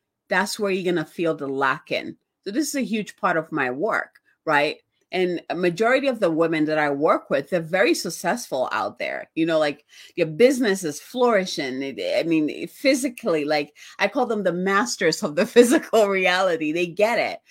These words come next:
But then there's usually, they feel like they,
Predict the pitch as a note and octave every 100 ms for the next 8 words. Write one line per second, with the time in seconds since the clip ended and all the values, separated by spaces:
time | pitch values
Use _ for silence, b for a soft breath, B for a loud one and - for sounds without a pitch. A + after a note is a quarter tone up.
0 | B B B G#3 F3 G#3 A#3 G#3+ F#3+ -
1 | G#3 G3 F#3+ F3+ F3 E3 D#3+ - - G3
2 | G3 F3+ D3+ D3 - D3+ C#3 B2+